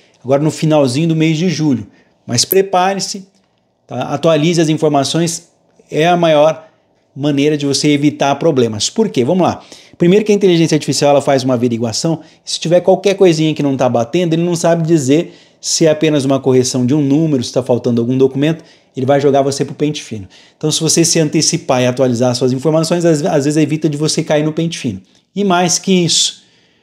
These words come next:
né, talvez você seja chamado e seja levado pra quê? Pra uma confirmação do seu pagamento. Então, quem não deve, não teme, ele já tem em mãos quem não tem direito.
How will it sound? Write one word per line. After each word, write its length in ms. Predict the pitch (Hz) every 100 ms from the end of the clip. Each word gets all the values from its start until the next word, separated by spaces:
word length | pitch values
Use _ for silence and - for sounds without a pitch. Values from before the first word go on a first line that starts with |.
| _ -
né, 60 | 123
talvez 580 | 139 123 143 156 - - _ -
você 200 | 123 131
seja 220 | 127 123
chamado 640 | - 156 151 151 170 170 -
e 60 | -
seja 180 | 147 151
levado 280 | 139 147
pra 120 | 147 139
quê? 140 | 123
Pra 160 | 123 131
uma 160 | 139
confirmação 800 | 131 175 190 185 165 156 151 151
do 60 | 147
seu 180 | - 147
pagamento. 480 | 165 165 123 107 - -
Então, 160 | _ 170
quem 140 | 185
não 120 | 170
deve, 200 | 151 147
não 140 | 151 156
teme, 340 | 160 170 170 - _ _
ele 120 | 147
já 180 | 131 156
tem 260 | 156 160 160
em 40 |
mãos 300 | 143 143 143
quem 220 | - 156
não 160 | 151 156
tem 180 | 160 156
direito. 460 | 151 127 135 131